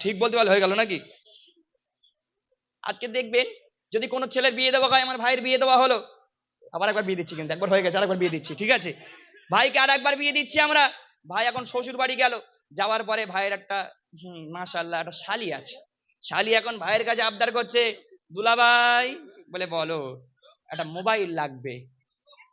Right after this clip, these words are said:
আর দুলাভাইয়ের কাছে চায় না অনেক কিছু, শালিরা চায় না, "দুলাভাই একটা মোবাইল লাগবে।" তো ভাই আমার বলছে, "ঠিক আছে শালি, তোমার একটা মোবাইল কিনে দেওয়া হবে।" মোবাইল কিনে দেবো, কি মোবাইল? দুলাভাই এখন বাজার থেকে একটা, আহ, ছোট মোবাইল, সুইচ টেপা মোবাইল দুলাভাই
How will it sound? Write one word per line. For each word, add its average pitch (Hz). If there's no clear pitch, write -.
আর 185
দুলাভাইয়ের 226
কাছে 226
চায় 220
না 226
অনেক 220
কিছু, 240
শালিরা 202
চায় 208
না, 269
"দুলাভাই 220
একটা 233
মোবাইল 262
লাগবে।" 277
তো -
ভাই 190
আমার 247
বলছে, 240
"ঠিক 240
আছে 240
শালি, 233
তোমার 226
একটা 220
মোবাইল 202
কিনে 175
দেওয়া 160
হবে।" 151
মোবাইল 262
কিনে 277
দেবো, 262
কি 262
মোবাইল? 277
দুলাভাই 240
এখন 240
বাজার 226
থেকে 233
একটা, 226
আহ, 185
ছোট 220
মোবাইল, 240
সুইচ 233
টেপা 247
মোবাইল 247
দুলাভাই 220